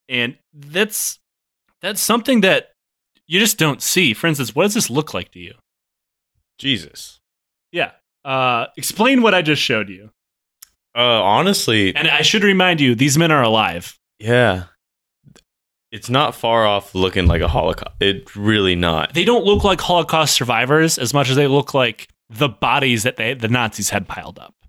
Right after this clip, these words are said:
Speaker 2: Right.
Speaker 1: Like, and to get to that point, the Nazis did that on purpose. Now, I'm willing to give Wurz enough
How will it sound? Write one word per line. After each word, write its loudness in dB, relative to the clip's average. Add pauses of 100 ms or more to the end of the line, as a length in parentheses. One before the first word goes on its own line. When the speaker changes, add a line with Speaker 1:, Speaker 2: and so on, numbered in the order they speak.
(140)
Speaker 2:
Right. 0 (460)
Speaker 1:
Like, -4 (560)
and -4
to 0
get 0
to 0
that -2
point, 0 (460)
the -6
Nazis 0
did 0
that 0
on -6
purpose. -10 (500)
Now, 0
I'm 0
willing 6
to 0
give 2
Wurz 2 (100)
enough 0